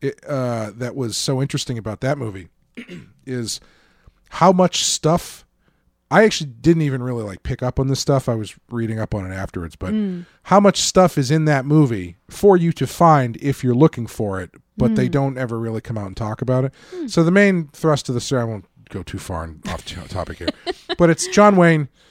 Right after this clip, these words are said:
Speaker 1: uh, um, Confederate soldier after the war.
Speaker 2: Oh.
Speaker 1: Uh, he's coming home. His niece gets, uh,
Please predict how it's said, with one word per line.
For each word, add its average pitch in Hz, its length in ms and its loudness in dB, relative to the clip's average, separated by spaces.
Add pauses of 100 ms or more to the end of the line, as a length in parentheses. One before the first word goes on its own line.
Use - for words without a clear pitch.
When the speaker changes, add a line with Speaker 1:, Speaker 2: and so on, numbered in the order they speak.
(260)
Speaker 1:
uh, 127 320 0
um, 107 420 -8 (300)
Confederate 156 560 4 (460)
soldier 127 680 -2
after 120 280 -4
the 113 80 -2
war. 101 340 -6 (120)
Speaker 2:
Oh. 190 380 -4
Speaker 1:
Uh, 117 140 -2
he's 123 320 -4
coming 139 260 -2
home. 117 340 -6 (340)
His 120 520 -4
niece 131 600 -2 (220)
gets, - 560 -4 (300)
uh, 107 420 -8